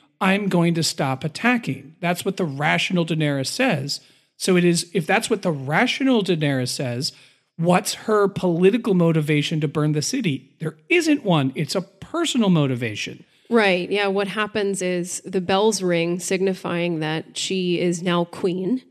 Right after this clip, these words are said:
Speaker 2: uh, of the Seven Kingdoms. She is officially the queen of Westeros, and she has everything she has ever wanted. She has taken the city, uh,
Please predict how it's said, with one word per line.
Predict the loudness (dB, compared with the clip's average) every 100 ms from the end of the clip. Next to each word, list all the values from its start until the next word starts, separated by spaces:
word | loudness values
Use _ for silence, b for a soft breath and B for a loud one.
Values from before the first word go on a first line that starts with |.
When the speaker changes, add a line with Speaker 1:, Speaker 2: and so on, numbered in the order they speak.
| _ _ _ _
Speaker 2:
uh, | -4 0
of | 2
the | 2
Seven | 2 2 0 -2
Kingdoms. | -4 -4 -4 -6 -6 -6
She | -2
is | -2 -2
officially | -8 -4 0 0 2 2 2
the | 2
queen | 0 0 2 4
of | 4
Westeros, | 4 0 0 -4 -2 -2 -2
and | -6
she | -4 -4
has | -4 -4 -2
everything | -2 -2 -2 -2 -4 -4
she | -2 -2
has | -2 -4
ever | -4 -2
wanted. | -2 -2 -2 -4 -6 -6 b b
She | -6 -4
has | -4 -6
taken | -2 0 0 0
the | -2
city, | -2 -2 0 0 -2 b b
uh, | -8